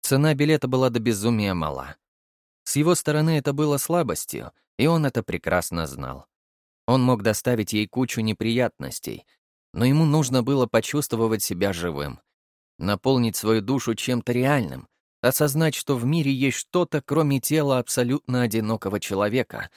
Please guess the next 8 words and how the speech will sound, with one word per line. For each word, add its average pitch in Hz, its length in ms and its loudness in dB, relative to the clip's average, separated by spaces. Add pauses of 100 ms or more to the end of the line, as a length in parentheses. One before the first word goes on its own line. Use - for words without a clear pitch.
(120)
сползшего 110 680 -2
в 95 80 -4
лужу 110 300 -2
крови 120 440 2 (180)
в 95 120 -8
маленьком 117 540 0
гостиничном 101 840 -4
номере, 67 420 -4